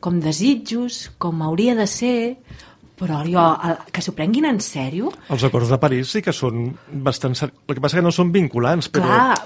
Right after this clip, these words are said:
Speaker 1: però
Speaker 2: és, és ambiciós i tampoc és que sigui la hòstia, eh? Allò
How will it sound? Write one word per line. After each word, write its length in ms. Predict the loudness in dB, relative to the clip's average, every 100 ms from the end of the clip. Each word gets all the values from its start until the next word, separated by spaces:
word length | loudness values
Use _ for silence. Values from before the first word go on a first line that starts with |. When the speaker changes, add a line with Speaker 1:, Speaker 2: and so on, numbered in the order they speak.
| -2
Speaker 1:
però 240 | 2 6
Speaker 2:
és, 300 | 6 6 6 4
és 60 |
ambiciós 640 | 4 4 2 4 4 4 2 -4
i 80 | -2
tampoc 300 | 0 0 0
és 80 | 0
que 80 |
sigui 220 | -2 0 -2
la 120 | 0
hòstia, 380 | 0 -2 -4 -4
eh? 60 | 0
Allò 220 | 0 0